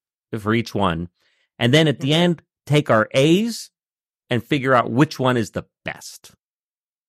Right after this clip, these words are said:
Speaker 2: Okay.
Speaker 1: So I randomly selected, not randomly, but select, but I took, I went down the list of the top one hundred. There's all these top one hundreds.
Speaker 2: Oh.
Speaker 1: Whatever. So I found the ones that were fairly consistent amongst the lists,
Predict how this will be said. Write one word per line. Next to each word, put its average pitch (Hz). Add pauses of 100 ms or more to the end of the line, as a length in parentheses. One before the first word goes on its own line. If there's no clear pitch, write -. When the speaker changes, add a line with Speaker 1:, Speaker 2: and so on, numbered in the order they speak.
(600)
Speaker 2:
Okay. 110
Speaker 1:
So 139
I 127
randomly 185
selected, 123
not 170
randomly, 101
but 104
select, 104
but 120
I 113
took, 160
I 120
went 147
down 151
the 120
list 143
of 101 (320)
the 104
top 175
one 139
hundred. 135 (960)
There's 139
all 120
these 107 (120)
top 110
one 101
hundreds. 87
Speaker 2:
Oh. 123
Speaker 1:
Whatever. 101 (140)
So -
I 151
found 180
the 185
ones 147
that 127
were 117
fairly 151
consistent -
amongst 113
the 104
lists, -